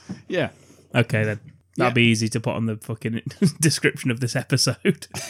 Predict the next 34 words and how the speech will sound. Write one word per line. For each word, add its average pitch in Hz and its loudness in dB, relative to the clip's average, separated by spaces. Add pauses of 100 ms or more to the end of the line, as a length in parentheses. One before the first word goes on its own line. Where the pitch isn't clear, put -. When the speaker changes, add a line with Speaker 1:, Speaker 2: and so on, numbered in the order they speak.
(400)
Speaker 1:
Yeah. 165 -6 (120)
Speaker 2:
Starring 131 2
Carl 156 4
Weathers 127 4
and 113 2 (140)
the 120 0 (140)
w-, 123 -4
first 127 2
wife 120 2
from 127 4
Speaker 1:
And 147 6
Speaker 2:
The 135 6
Speaker 1:
the, 120 -2
Speaker 2:
Fresh - -6
Speaker 1:
and 123 2
Speaker 2:
Prince 123 6
of 117 0
Speaker 1:
the 131 4
Speaker 2:
Bel-Air. 117 0
Speaker 1:
family 117 0
from 107 -8
Fresh - 0
Speaker 2:
<laughs> - -20
Speaker 1:
Prince 110 -2
of 107 -6
Bel-Air. 107 -4
That's 131 -4
it. 185 -6
That's 107 -12
all 160 -4
you 151 -2
have 135 -4
to 143 -2
do. 160 -6